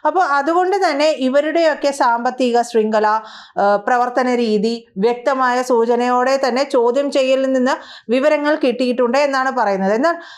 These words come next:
സാങ്കേതിക തടസ്സങ്ങൾ നിമ-, നിമിത്തമാണ് പല കാര്യങ്ങളും മാറ്റിവെച്ചിട്ടുള്ളത്. വരും ദിവസങ്ങളിൽ ഇതുമായി ബന്ധപ്പെട്ട് കൂടുതൽ അറസ്റ്റ് ഉണ്ടാകാനുള്ള സാധ്യത, ആ, ഉണ്ട്. ഇനി പറഞ്ഞു വന്നതിലേക്ക് തന്നെ വരാം.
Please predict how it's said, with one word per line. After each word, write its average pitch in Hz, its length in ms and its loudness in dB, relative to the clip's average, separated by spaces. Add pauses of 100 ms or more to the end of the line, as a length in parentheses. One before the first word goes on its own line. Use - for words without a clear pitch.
(100)
സാങ്കേതിക 349 760 0
തടസ്സങ്ങൾ 285 540 0
നിമ-, 240 720 0
നിമിത്തമാണ് 254 720 0
പല 247 180 2
കാര്യങ്ങളും 240 520 0
മാറ്റിവെച്ചിട്ടുള്ളത്. 214 920 0 (360)
വരും 320 320 2
ദിവസങ്ങളിൽ 285 580 2
ഇതുമായി 269 380 0
ബന്ധപ്പെട്ട് 240 480 0
കൂടുതൽ 262 440 2
അറസ്റ്റ് 226 380 -2
ഉണ്ടാകാനുള്ള 226 640 0 (320)
സാധ്യത, 294 640 0 (400)
ആ, 220 600 2 (200)
ഉണ്ട്. 262 420 0 (400)
ഇനി 311 320 -2 (360)
പറഞ്ഞു 277 360 2
വന്നതിലേക്ക് 269 640 0
തന്നെ 262 280 0
വരാം. 175 260 0